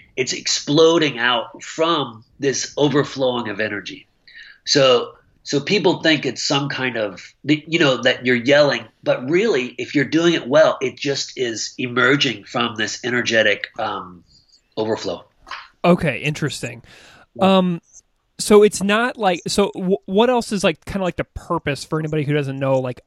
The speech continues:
Speaker 2: of
Speaker 1: Yeah, yeah.
Speaker 2: these meetings?
Speaker 1: So, so the, you're going in and you're trying to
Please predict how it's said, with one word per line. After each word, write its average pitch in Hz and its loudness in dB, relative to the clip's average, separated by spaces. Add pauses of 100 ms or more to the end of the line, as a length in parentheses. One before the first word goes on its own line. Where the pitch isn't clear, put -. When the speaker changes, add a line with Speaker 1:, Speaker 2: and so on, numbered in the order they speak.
(140)
Speaker 2:
of 170 6
Speaker 1:
Yeah, 170 6
yeah. 160 -2
Speaker 2:
these 147 0
meetings? 131 -8 (580)
Speaker 1:
So, 190 2
so 190 4
the, 165 0
you're 226 2
going 202 2
in 151 -4 (480)
and 160 -2
you're 196 4 (140)
trying 175 0
to 147 -2